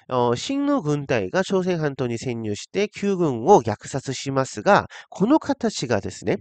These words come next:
朝鮮の王妃が秦の軍隊で朝鮮の軍人、民間人を殺害する事件になるんですよ。と、朝鮮の土地で。えー、これだけでも民衆は、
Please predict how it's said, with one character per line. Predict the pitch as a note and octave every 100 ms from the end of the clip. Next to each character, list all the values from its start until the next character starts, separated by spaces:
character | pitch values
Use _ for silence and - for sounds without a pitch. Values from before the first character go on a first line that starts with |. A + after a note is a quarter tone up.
| - - - - -
朝 | B3+ C4+ C#4
鮮 | C4 C4+ B3 A#3
の | G#3
王 | B2 D#3 F3+
妃 | E3+ G#2
が | G2 D#3 D#2+
秦 | - - B3 B3+ B3
の | B3 A3+
軍 | - B2+ B2
隊 | A#2 G2+ -
で | A3+ A#3+
朝 | - - A3+ A3
鮮 | G#3 F3+
の | D#3+ A#2+
軍 | A#2+ A#2 G2+
人、 | C3+ A3
民 | B2 A2+ B2+
間 | C3 A2
人 | G#2+ F2 D#2
を | G3
殺 | - D#3 B3
害 | B3+ C4
す | - A2+
る |
事 | G2+
件 | - A#2
に | A3+
な | C3
る | A2
ん |
で | G2
す | G#2 -
よ。 | D#2+ -
と、 | -
朝 | - D#3 D#3
鮮 | C#3+ A2+
の | E3
土 | G#3 G3+
地 | -
で。 | - C2 - - - - - -
え | D3+ D3+ D3
ー、 | C#3+
こ | C#3+ F3+
れ | B3 B3+
だ | G3 F3+
け | - B3
で | D3
も | G#2
民 | G#2 C3+ C#3+
衆 | - G2
は、 | D#2+ F#3 G#3